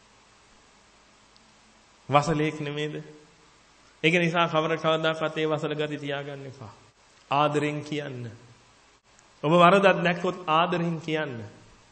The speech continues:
මේ ඔබට බණ ටික අහන්න වැඩ පිළිවෙල කරලා දෙන පිරිස කී දහහක්,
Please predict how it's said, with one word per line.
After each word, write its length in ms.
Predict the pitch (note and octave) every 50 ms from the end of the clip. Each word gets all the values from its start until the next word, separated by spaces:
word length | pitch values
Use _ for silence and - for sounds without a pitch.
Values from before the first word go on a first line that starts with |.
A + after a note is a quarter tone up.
| _ _ _ _ _ -
මේ 140 | D3+ E3 E3+
ඔබට 260 | E3+ F3 F#3 F3 F#3
බණ 300 | E3+ D#3+ E3 E3 F3 F3
ටික 180 | E3+ F3+ E3 F3
අහන්න 320 | D#3+ E3 F3+ F3+ F3 E3
වැඩ 200 | E3 D#3+ E3+ D#3+
පිළිවෙල 320 | E3 E3+ F3 F3 E3+ E3 E3
කරලා 300 | - D#3+ D#3+ E3 E3 E3
දෙන 200 | E3+ E3+ E3 E3
පිරිස 320 | - E3 D#3+ F3+ F3 - - - - - - - - - - _ _ _ _ _ _ -
කී 200 | - F#3 G3+ G#3
දහහක්, 440 | F3 F3+ F3+ G3 F#3+ F3+ G#3 G3